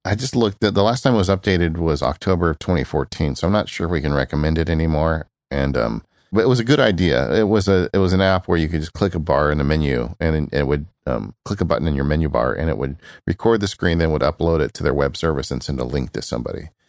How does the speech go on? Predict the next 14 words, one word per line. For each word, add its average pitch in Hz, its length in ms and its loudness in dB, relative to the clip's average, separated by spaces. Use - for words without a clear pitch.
which - 280 -2
took - 220 0
all 92 220 2
of 87 80 0
the 80 80 2
work 76 300 0
out 65 160 2
of 62 100 -8
making 76 300 0
those 62 160 -2
quick - 280 -4
and 67 160 -2
dirty 65 280 -2
screencasts. - 920 -8